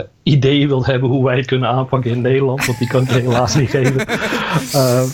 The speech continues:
Speaker 1: nee, nou ja, wat ik ga vertellen, dat zou absoluut niet, eh, niet mogelijk zijn in, in Nederland en, eh, in, in Europa, eh, in de westerse wereld sowieso. Kijk, eh, in China is het zo dat de overheid, ehm, heel veel data van mensen bijhoudt.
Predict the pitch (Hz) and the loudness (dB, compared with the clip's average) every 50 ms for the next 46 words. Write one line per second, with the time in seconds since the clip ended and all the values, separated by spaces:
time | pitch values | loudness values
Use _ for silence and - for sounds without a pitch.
0 | - - 156 135 131 131 123 123 - 135 139 143 143 139 143 147 156 143 123 165 | -4 -2 0 0 0 -2 -4 -4 -2 0 0 0 0 0 0 0 2 2 0 0
1 | 165 123 135 - 151 151 147 147 139 131 - 139 139 131 - - 151 147 156 - | 0 -2 -2 -2 -2 -2 -2 -2 -4 -4 -4 -4 -4 -6 -4 -2 -2 -2 -2 -2
2 | - 135 131 123 123 120 117 120 117 113 - - 123 120 120 120 120 120 117 117 | -4 -2 -2 0 -2 -2 -2 -4 -4 -2 0 0 2 2 2 2 2 2 2 0
3 | 117 110 107 107 104 - - - _ - 127 123 120 123 120 120 120 117 113 - | 0 0 -2 -4 -4 -6 -10 -8 _ 0 2 2 2 2 2 2 0 0 0 0
4 | 120 110 110 104 107 104 104 104 - - 113 113 117 120 120 120 120 107 107 107 | 0 0 0 0 0 -2 -2 -2 0 0 2 4 4 4 4 4 2 2 0 0
5 | - 107 101 104 104 101 98 98 95 92 98 101 101 98 98 98 98 95 95 101 | 0 0 0 0 0 0 0 -2 -2 -2 -2 -2 0 0 0 0 0 0 2 0
6 | 113 117 - 110 104 101 98 98 104 104 104 107 - 95 87 - - - - - | 0 2 2 0 2 2 2 2 2 0 0 0 0 -2 -2 -2 -4 -8 -8 -6
7 | - 95 95 95 - - - - - - - - - - - 104 110 104 101 113 | -4 -4 -2 -2 -2 -4 -2 -2 -4 -4 -4 -8 -10 -2 0 2 2 4 2 2
8 | 104 - - - - 110 104 104 101 92 98 95 - 104 104 101 95 101 101 92 | 0 0 0 2 2 2 2 2 0 0 -2 0 0 2 2 2 2 0 0 0
9 | 90 87 - - - - - - - - - - - - - 117 117 - - 139 | -2 -4 -6 -6 -4 -4 -4 -4 -4 -4 -6 -6 -2 0 0 0 0 0 0 2
10 | 123 120 117 123 123 135 131 131 123 120 117 117 113 - - 180 170 170 160 156 | 2 2 0 0 0 2 2 2 2 2 2 0 0 0 0 2 2 2 0 0
11 | 139 139 131 - 147 143 139 131 127 127 - - 135 - 139 156 151 127 135 123 | -2 -2 -2 0 0 0 0 0 -2 -4 -4 -2 -2 0 0 0 0 0 0 0
12 | 131 127 127 131 131 131 - - - _ _ 120 120 117 113 110 107 107 110 101 | 0 0 0 -2 -4 -6 -12 -18 -20 _ _ -4 -2 0 0 -2 -2 -2 -4 -6
13 | - _ _ _ - 98 127 135 147 127 117 131 123 123 110 107 110 - - 107 | -8 _ _ _ 0 2 2 4 4 2 2 2 2 2 0 0 -2 -2 -4 -4
14 | 101 110 107 107 101 101 - 107 107 101 92 92 95 95 101 107 127 - - - | -2 -2 -2 -2 -2 -2 -2 -2 -2 -2 -2 -2 -2 0 0 -2 -2 -4 -8 -16